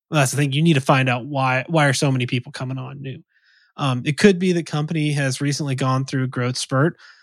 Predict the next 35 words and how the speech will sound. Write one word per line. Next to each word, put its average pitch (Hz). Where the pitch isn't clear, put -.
Uh, 135
the 151
risk 185
here 185
is 156
that 143
the 147
company 147
has 135
grown 135
too 127
fast 139
and 135
the 135
jobs 135
might 139
go 139
away 135
through, 131
eh, 170
no 180
fault 214
of 151
your 202
own 226
or 196
their 170
own. 139
I 135
mean, 143
it 139
just 147
might 143
be 143
they, 139